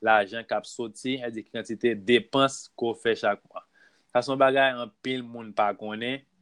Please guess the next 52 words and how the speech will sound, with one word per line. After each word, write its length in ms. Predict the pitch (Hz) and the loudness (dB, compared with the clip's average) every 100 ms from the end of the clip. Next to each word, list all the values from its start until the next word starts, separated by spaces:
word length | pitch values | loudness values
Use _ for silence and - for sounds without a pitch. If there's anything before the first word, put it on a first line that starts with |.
| _ 107 | _ -6
Si 380 | 107 104 - | -4 -6 -8
w 80 | 120 | 2
pa 100 | 123 | 2
konn 140 | 127 123 | 2 -4
konbyen 240 | 127 117 | -6 -2
lajan 380 | 113 104 95 98 | 0 0 -4 -6
k 100 | 104 | -4
ap 140 | 98 117 | -4 -6
antre, 380 | 98 - 98 95 - _ _ _ - | -10 -8 -8 -10 -12 _ _ _ -14
oubyen 1080 | 104 104 101 101 - 101 98 95 95 95 - | -6 -4 -4 -6 -6 -6 -6 -6 -6 -8 -8
ou 520 | 107 - 113 113 113 | -8 -6 -4 -2 4
pa 80 | 107 | 4
konn 120 | 110 113 | 4 0
konbyen 260 | 113 110 | 2 4
lajan 260 | 107 101 107 | 4 2 0
k 100 | 104 | 0
ap 80 | - | 0
soti, 440 | - 120 107 127 113 | -2 -4 -4 -2 2
sa, 140 | 113 | 2
sa 140 | 120 117 | 2 -2
se 60 | |
yon 100 | 120 104 | -4 -4
gwo 200 | 107 110 | -2 -2
pwoblèm 260 | 95 85 - | -4 -12 -12
paske 180 | 98 - | -10 -2
si 60 | |
w 60 | 117 | 2
pa 80 | 113 | 2
konn 140 | 123 120 | 0 -6
chif 220 | 120 - | -8 0
sa 200 | 117 117 | 4 6
yo, 140 | 123 127 _ | 4 0 _
mm, 180 | 147 156 - 156 | -6 -2 0 4
ou 240 | 147 139 | 4 8
vre 160 | 151 143 175 151 160 | 8 8 6 4 2
yè 220 | 165 165 151 | 0 2 2
ou 80 | 139 | 2
vre, 160 | 131 143 | 0 0
yon 80 | |
pa 100 | 139 127 | 2 2
ka 100 | 120 | 0
planifye 720 | 123 120 127 113 - 120 123 120 | -2 -4 -6 -10 -10 -6 -6 -6
okenn 340 | - 113 117 | -10 -12 -10
anyen. 300 | 113 107 92 _ _ _ _ - | -10 -10 -14 _ _ _ _ -8
Sa 80 | 113 | -6
vle 80 | 110 | -6
di 80 | |
si 80 | - | -4
w 80 | 127 127 | -2 -2
bezwen 320 | 120 120 - | -2 -6 -10
sèv 320 | - 120 113 | -4 -4 -2
lajan, 680 | 120 113 107 104 120 123 123 | 0 0 0 -4 -4 -4 -4